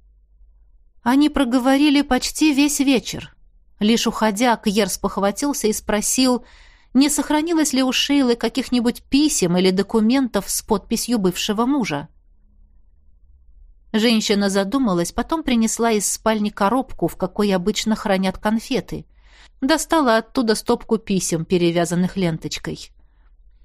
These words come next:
«Вот», Брин много ездил и писал мне письма от руки. Это было его хобби. Я смогла сохранить их на память.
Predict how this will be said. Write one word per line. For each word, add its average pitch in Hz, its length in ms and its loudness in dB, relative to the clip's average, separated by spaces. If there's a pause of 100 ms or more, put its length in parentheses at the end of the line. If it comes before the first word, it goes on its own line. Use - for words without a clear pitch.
(200)
«Вот», 220 400 0 (680)
Брин 262 320 4
много 262 320 4
ездил 208 460 2
и 220 100 2
писал 294 400 0
мне 226 260 2
письма 214 380 -2
от 190 160 0
руки. 208 480 0 (460)
Это 269 240 0
было 214 240 2
его 196 260 0
хобби. 156 600 -4 (540)
Я 214 220 2
смогла 214 520 2
сохранить 202 580 -4
их - 140 -6
на 185 100 0
память. 160 540 -6